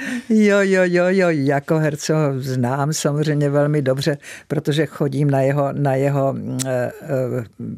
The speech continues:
věci do Národního divadla nebo do Staváku, protože ho opravdu nesmírně obdivuju a vážím si ho jako herce.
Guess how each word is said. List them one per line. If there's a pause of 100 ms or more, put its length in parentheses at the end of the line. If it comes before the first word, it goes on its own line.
věci
do
Národního
divadla
nebo
do
Staváku, (360)
protože
ho
opravdu
nesmírně
obdivuju
a
vážím
si
ho
jako
herce.